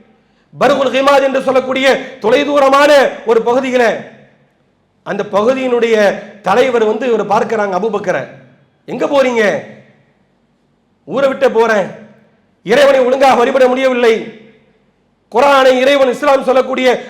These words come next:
அந்த வேதத்தை சரியான முறையில் நான் ஓத முடியவில்லை, கடுமையான எதிர்ப்பு, நான் ஊரை விட்டே செல்கிறேன்."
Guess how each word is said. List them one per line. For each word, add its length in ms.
அந்த 200
வேதத்தை 440
சரியான 400
முறையில் 420
நான் 160
ஓத 200
முடியவில்லை, 520
கடுமையான 460
எதிர்ப்பு, 480
நான் 200
ஊரை 240
விட்டே 240
செல்கிறேன்." 480